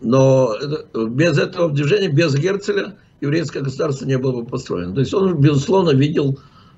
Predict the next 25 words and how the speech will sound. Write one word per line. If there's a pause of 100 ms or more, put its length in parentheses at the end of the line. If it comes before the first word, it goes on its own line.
(140)
э,
и
не
только
видел,
создал (320)
первые
основы.
Но
потом
уже,
естественно, (380)
э,
Бен-Гурион
и
Жаботинский
подняли
это
уже
на
следующий (200)
этап
борьбы. (300)
Так
что,